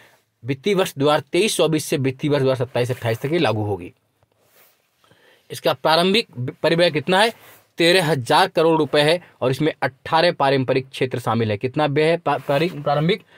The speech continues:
तेरह हजार करोड़ और इसमें एटीन सेक्टर, अठारह पारंपरिक क्षेत्र शामिल। उद्देश्य क्या है? पीएम विश्वकर्मा प्रमाण पत्र और आईडी कार्ड,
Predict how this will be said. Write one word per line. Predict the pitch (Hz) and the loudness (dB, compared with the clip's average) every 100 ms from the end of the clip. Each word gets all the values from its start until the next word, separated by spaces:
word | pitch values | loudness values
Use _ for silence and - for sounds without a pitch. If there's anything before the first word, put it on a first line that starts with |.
| - _ _ | -20 _ _
तेरह | 151 151 170 | 0 2 2
हजार | 147 127 123 156 190 | 0 -2 0 2 2
करोड़ | 180 175 190 - _ _ _ | 2 2 0 -2 _ _ _
और | 113 - 131 | -2 -2 -4
इसमें | 127 139 135 | -4 -4 -2
एटीन | 143 147 202 185 | -4 -2 -2 -2
सेक्टर, | 170 123 - 117 | -2 -6 -4 -6
अठारह | - - 143 143 | -6 -4 -2 0
पारंपरिक | 123 113 113 127 127 | 0 -2 -2 -6 -8
क्षेत्र | - 113 120 | -8 -8 -6
शामिल। | 120 117 139 | -4 -2 -2
उद्देश्य | 147 175 175 | -2 -2 0
क्या | 175 | 0
है? | 185 196 - - _ - | 0 -2 -14 -20 _ -2
पीएम | 190 214 | 2 2
विश्वकर्मा | 180 180 - 156 160 165 | 0 -4 -2 0 2 2
प्रमाण | 147 131 131 | 2 0 0
पत्र | 139 135 | -2 -2
और | 131 117 | -2 0
आईडी | 117 139 | -2 0
कार्ड, | 143 151 | 0 0